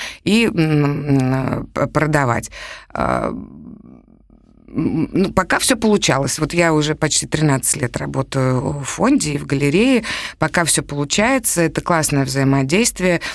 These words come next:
Какие-то художники перетекают, э, оттуда сюда, то есть, м, там, будучи некоммерческими художниками изначально, вдруг, э, они становятся коммерческими, и мы подхватываем их галереи, или наоборот,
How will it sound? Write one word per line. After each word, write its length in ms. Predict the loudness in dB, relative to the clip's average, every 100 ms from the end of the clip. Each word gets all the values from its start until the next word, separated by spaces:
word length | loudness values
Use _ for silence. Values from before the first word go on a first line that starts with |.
| -12 -4
Какие-то 320 | -2 0 -4
художники 560 | -2 0 2 0 -2
перетекают, 800 | -6 -4 -4 -6 -2 0 2 0 -2
э, 200 | -2 -2 -6 -12 _ _ _ -16 -4
оттуда 400 | -4 -2 0 2
сюда, 400 | 0 0 0 0
то 140 | 2 -2
есть, 180 | -2
м, 240 | -8 -4 -4
там, 220 | -2 -2
будучи 340 | -2 -4 -4
некоммерческими 960 | 0 0 2 2 2 2 0 -2 0 -2 -2 -10 -10
художниками 640 | -4 0 2 2 2 2 2
изначально, 600 | 2 2 2 2 2 2
вдруг, 440 | 0 -2 -4 -6 -14 -16 -6
э, 720 | 0 2 2 2 2 0 0
они 200 | 2 2
становятся 460 | 2 2 2 2 -2
коммерческими, 880 | -2 0 2 0 -2 -2 0 2 0 -6 -10
и 260 | 0 2 4
мы 520 | 4 4 4 2 -2 -2
подхватываем 720 | -4 0 -2 -2 -2 0 2
их 100 | 0
галереи, 600 | -2 0 2 4 4 2
или 200 | 2 2
наоборот, 720 | 2 2 0 0 2 0 0